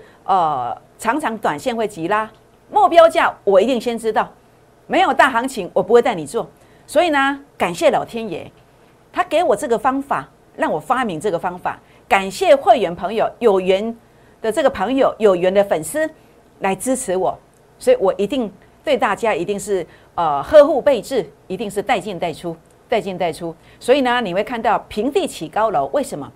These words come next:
因为初升段价值低估的模式，这个模式是什么？A 指标数据杀到前面低点区附近，这叫初升段的起点。初升段的起点就是这个位阶。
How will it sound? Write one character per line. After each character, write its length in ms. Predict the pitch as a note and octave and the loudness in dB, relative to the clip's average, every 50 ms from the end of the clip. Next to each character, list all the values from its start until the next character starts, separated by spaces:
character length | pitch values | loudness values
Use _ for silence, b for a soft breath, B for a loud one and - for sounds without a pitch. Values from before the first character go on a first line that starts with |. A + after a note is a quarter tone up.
| _ _ _ _ _ | _ _ _ _ _
因 100 | - A3+ | -8 -6
为 100 | A#3 G3+ - | -4 -4 -6
初 440 | - - - D#4 E4 E4 D#4+ D#4+ | -8 -8 -4 -2 0 0 0 -2
升 380 | D#4 C#4 - C#4+ C#4 C4+ C4+ C4+ | -4 0 0 0 0 0 -2 -2
段 260 | - D4+ A#3+ D#3+ C3+ - | -2 -2 -2 -2 -6 -8
价 280 | - - E4 C#4+ G#3 E3 | -4 0 0 0 0 -2
值 220 | D#3+ - D#3 D3 | -6 -8 -10 -10
低 140 | D3 - F3+ | -10 -10 -10
估 160 | F3 F3+ F3+ | -8 -8 -8
的 80 | D#3 D3+ | -8 -8
模 100 | D3 C#3+ | -8 -10
式， 220 | C#3+ - - F#3 - B B B B B B B | -10 -8 -8 -10 -10 B B B B B B B
这 120 | - G4+ | -2 0
个 80 | G#4 E4+ | 0 2
模 140 | C4 A3 A3 | 2 0 0
式 140 | G#3+ C#4 B3 | -2 -4 -4
是 100 | B3 A#3+ | -6 -6
什 140 | A#3+ - | -8 -8
么？ 120 | C3 B2+ G#2+ - b b b b b b b b | -10 -12 -14 -18 b b b b b b b b
A 180 | E4 G4 G#4 | 2 2 2
指 160 | - - G3 | 2 0 0
标 160 | - B3 C4 C#4 | 2 2 2 0
数 220 | C#4 - D4 B3 | 0 -2 -4 -4
据 120 | A3+ A3+ | -4 -4
杀 220 | G3 - B3 G#3+ A3 | -4 -2 -2 0 0
到 100 | A3+ F#3 | -2 -2
前 200 | F3+ - F3 D#3+ | -6 -6 -10 -10
面 100 | F3 F3+ | -10 -10
低 140 | - F#3+ F3 | -10 -8 -8
点 120 | D3+ C3 | -8 -8
区 160 | B2+ - F3+ | -8 -8 -10
附 200 | F3 - A#3+ G3 | -8 -6 -6 -6
近， 240 | E3 - G3+ E3+ C#3 - - _ _ _ _ _ _ _ _ _ _ _ _ _ _ | -6 -6 -8 -10 -10 -10 -18 _ _ _ _ _ _ _ _ _ _ _ _ _ _
这 140 | - D#4 C#4 | 0 0 0
叫 180 | - B3+ G3+ F3 | 2 0 -2 -2
初 400 | - - - C4+ C4 C4 B3 B3 | -4 -6 -4 -2 0 0 -2 -2
升 320 | A#3+ - A3+ A3+ A3+ A3+ | -2 -2 -4 -2 -4 -4
段 160 | A3+ B3 G3 | -4 -4 -4
的 80 | D3+ D3 | -4 -6
起 240 | C#3+ - - C#3+ D#3 | -10 -12 -12 -14 -12
点。 160 | D#3 F3 - - _ _ _ _ _ _ _ _ _ _ _ _ _ _ | -12 -12 -14 -14 _ _ _ _ _ _ _ _ _ _ _ _ _ _
初 220 | - - A#3+ B3+ B3 | -8 -4 -4 -2 -2
升 220 | B3 A#3+ A3+ A3 | -4 -4 -6 -4
段 140 | G#3 A3 F#3 | -4 -6 -6
的 80 | D#3 | -6
起 180 | C#3+ - - D#3+ | -8 -10 -10 -10
点 180 | E3 E3+ - - | -8 -8 -10 -8
就 120 | - G#3 | -6 -6
是 100 | G3 G3 | -6 -4
这 120 | G#3 - E3 | -4 -4 -4
个 100 | D#3+ D3 | -4 -2
位 160 | C3 G#3+ F#3 | -2 -2 -2
阶。 240 | - - F#3+ F#3 | -4 -6 -8 -10